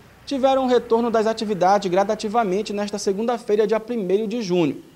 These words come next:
com a reabertura de shoppings, comércio e igreja. Região metropolitana de Belém, Baixo Tocantins, região Araguaia e Marajó Oriental. A região de Carajás está fora. Segundo o governo,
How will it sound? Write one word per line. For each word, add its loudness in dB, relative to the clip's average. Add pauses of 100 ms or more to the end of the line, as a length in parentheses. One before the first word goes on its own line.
(160)
com 0
a 4
reabertura 2
de -4
shoppings, 4 (240)
comércio 0
e -2
igreja. 0 (340)
Região 0
metropolitana 2
de -2
Belém, 6 (380)
Baixo 4
Tocantins, 0 (240)
região 0
Araguaia 6 (100)
e -4
Marajó 4
Oriental. 2 (480)
A 0
região 4
de -2
Carajás 2
está -2
fora. 0 (260)
Segundo -4
o -4
governo, 0